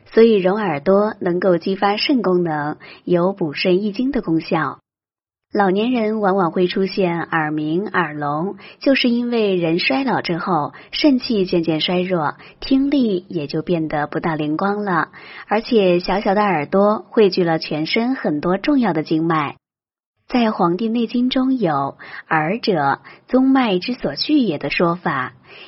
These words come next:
因此揉耳朵能够疏通经络，促进气血循环，提升肾气。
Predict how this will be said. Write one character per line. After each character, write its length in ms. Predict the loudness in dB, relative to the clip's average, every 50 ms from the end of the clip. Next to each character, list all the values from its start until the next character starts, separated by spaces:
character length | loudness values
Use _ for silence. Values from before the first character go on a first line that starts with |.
| -8 _
因 200 | 0 0 0 0
此 380 | 0 -2 -2 -2 -2 -4 -6 -8 _
揉 180 | 0 2 2 2
耳 260 | 2 0 -2 -2 -2
朵 340 | -2 0 0 0 0 -2 -6 -6
能 220 | -6 -4 -4 -2 -2
够 300 | 0 0 0 0 0 -2
疏 180 | -2 -2 -2
通 180 | 0 0 -2 -2
经 260 | -2 -2 -2 0 0
络， 340 | -2 -2 0 -2 -2 -4 -6 -10 -20 -20 -16 -4
促 180 | 0 2 2 2
进 300 | 2 0 -2 -2 -2 -4
气 160 | -2 -2 -2
血 200 | 2 2 2 2
循 280 | 2 0 0 0 -2
环， 460 | -2 0 0 0 2 2 0 0 -2 -6 -10
提 200 | -12 -10 -8 -6
升 240 | -4 -4 -4 -4 -2
肾 260 | 0 2 2 2 0
气。 440 | 0 -2 0 0 0 0 -2 -4